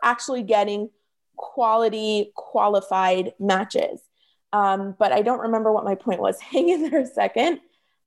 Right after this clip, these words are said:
Um, yeah, so for me, it was really a matter of figuring out what works for me and what doesn't work for me,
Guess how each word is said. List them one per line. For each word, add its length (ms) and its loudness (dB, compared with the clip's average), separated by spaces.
Um, 640 0
yeah, 240 2
so 400 0
for 120 2
me, 180 4
it 80 0
was 180 0
really 280 2
a 40 0
matter 280 2
of 120 6
figuring 380 2
out 180 0
what 200 2
works 240 -2
for 100 0
me 160 2
and 140 4
what 180 -2
doesn't 340 2
work 220 2
for 140 0
me, 320 -2